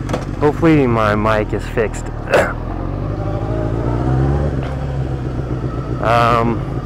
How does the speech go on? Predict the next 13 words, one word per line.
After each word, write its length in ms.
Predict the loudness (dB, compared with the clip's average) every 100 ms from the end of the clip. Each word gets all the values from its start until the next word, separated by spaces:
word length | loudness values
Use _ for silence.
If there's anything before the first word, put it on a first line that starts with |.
| 4
I 60 |
wasn't 160 | 8 8
gonna 160 | 10 8
record 320 | 6 6 6
this, 220 | 4 2
but, 320 | 4 4 4 0 -4 -4 -4 -2 -2 -2 -4 -4 -4 -4 -2 -2 -2 -2 0 2 2 2 2 2 2 4 2 2 2 2 0 -4 -6 -4 -2 0 0 0 0 2 2
oh, 600 | 2 4 4 4 4 4
I 40 |
guess 160 | 4 4
I 160 | 4
changed 200 | 4 4
my 100 | 6
mind. 280 | 6 4 4